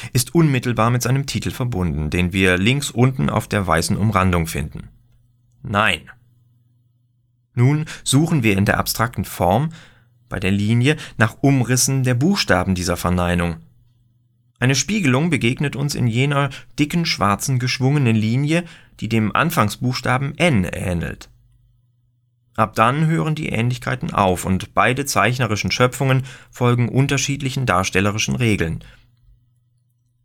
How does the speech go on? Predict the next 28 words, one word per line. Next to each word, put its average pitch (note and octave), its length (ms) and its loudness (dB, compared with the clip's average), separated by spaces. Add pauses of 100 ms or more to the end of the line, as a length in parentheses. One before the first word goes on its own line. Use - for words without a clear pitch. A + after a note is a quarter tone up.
(120)
Während A#2 300 2
die - 80 -4
Umrisse B2+ 400 2
des G2 160 0
Wortes G2 340 2 (160)
Nein A2+ 540 2
sich G2+ 200 0
nach F#2 240 2
unserer A#2 360 2
Schriftsprache - 760 -4
richten, F2 380 -4 (220)
spielt - 320 -4
die C3+ 80 -4
Fortsetzung D#3 680 0
der A2+ 100 0
geschwungenen A2+ 520 2
Linie B2+ 440 2
im F#2+ 140 -2
Zentrum A2+ 440 0
des C3 160 -4
Bildes C#3+ 320 -4
mit C3+ 120 -2
der C3+ 100 -4
Stimmung, A#2 680 0 (240)
die - 80 -4
eine F2 160 0
Negation E2 500 -2
erzeugt. - 480 -10